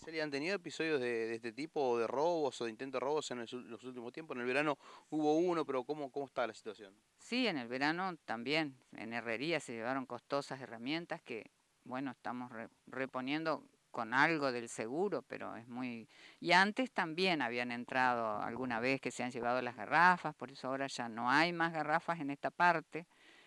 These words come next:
Speaker 2: las cocinas marcharon hacia arriba, entonces es,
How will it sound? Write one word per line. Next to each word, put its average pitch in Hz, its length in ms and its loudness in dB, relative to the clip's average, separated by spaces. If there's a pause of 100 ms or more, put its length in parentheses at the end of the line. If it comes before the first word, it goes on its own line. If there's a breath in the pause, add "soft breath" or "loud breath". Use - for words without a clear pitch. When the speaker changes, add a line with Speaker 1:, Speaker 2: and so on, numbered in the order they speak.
(220 soft breath)
Speaker 2:
las 123 160 -8
cocinas 139 560 0 (100)
marcharon 123 640 2
hacia 120 280 -4
arriba, 160 540 0 (540 soft breath)
entonces 156 720 -2
es, - 640 -8